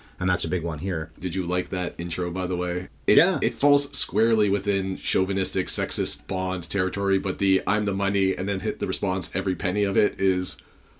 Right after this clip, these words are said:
Speaker 2: pretty witty. I like that.
Speaker 1: Typical for Bond, but also I like that getting right to the point. "I'm the money."
Speaker 2: But
Speaker 1: And
Speaker 2: ca-
Speaker 1: then she is so money, if I may.
Speaker 2: I was gonna bring this up towards the latter stages as we got through more of the plot of the movie, but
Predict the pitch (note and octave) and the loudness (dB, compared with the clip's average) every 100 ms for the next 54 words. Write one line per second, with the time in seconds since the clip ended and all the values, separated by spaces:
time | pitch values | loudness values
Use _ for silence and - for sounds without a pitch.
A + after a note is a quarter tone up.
0 | - - - C#3+ A#2+ D#2+ - - B2 A#2 | -20 -6 4 6 6 2 -8 -2 0 2
1 | G2+ F2 - - - - - - - - | 0 -2 -4 -14 -16 -20 -20 -20 -20 -2
2 | - B2 D3+ B2 E2+ G#2+ E3 G#2 G2+ - | 2 2 2 0 2 4 4 2 0 0
3 | A2 G2 G2+ F#2 F2+ - _ A2+ F#2+ G#2 | 2 2 -2 -4 -6 -8 _ -2 0 -2
4 | F#2 F#2 C#3 A#2+ - - G#2 G#2 G#2 G#2 | -4 -2 0 0 -2 -4 0 2 2 0
5 | D#2+ - - _ _ _ - G2+ F#2 G2 | -2 -8 -18 _ _ _ -4 0 2 2
6 | F2 - C#3 B2+ A2+ - C3 F#2 - F#2+ | 2 4 6 6 4 4 4 2 -2 0
7 | A#2+ C3 F#2+ F#2 F#2+ G2 A#2+ F2+ F#2+ - | 2 2 0 -4 -2 0 2 0 -4 -4
8 | G#2 A2 C3 A2 G#2+ G#2 G2+ F2 F#2 F2 | 0 4 4 4 0 0 0 -2 -4 -4
9 | E2 F2+ F2+ F2 - E2+ D#2+ E2 D#2+ E2+ | -4 -4 -4 -2 -2 -4 -4 -6 -6 -6
10 | D2+ D#2 D2 E2+ E2 D2 D2+ D2 D2 - | -6 -6 -6 -6 -4 -4 -6 -6 -8 -6
11 | D2+ - D#2 E2+ F2 E2+ D2+ F#2+ F2 | -6 -6 -6 -6 -4 -4 -6 -4 -4